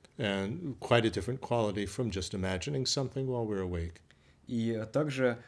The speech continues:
Speaker 2: а, это отличается от того, а, как мы представляем что-либо в бодрствующем состоянии. То есть, как бы, качество этой картинки отличается.
Speaker 1: It's more vivid, it seems more real.
Speaker 2: А, она более яркая и кажется более реальной.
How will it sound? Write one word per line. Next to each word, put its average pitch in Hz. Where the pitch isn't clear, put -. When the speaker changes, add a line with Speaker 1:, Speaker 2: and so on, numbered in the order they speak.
Speaker 2:
а, -
это 117
отличается 123
от 110
того, 117
а, 104
как 123
мы 113
представляем 120
что-либо 120
в 107
бодрствующем 107
состоянии. 98
То 107
есть, 104
как 104
бы, 101
качество -
этой 104
картинки -
отличается. 107
Speaker 1:
It's 101
more 113
vivid, 107
it 95
seems 95
more 98
real. 92
Speaker 2:
А, 104
она 123
более 123
яркая 131
и 104
кажется 113
более 110
реальной. 98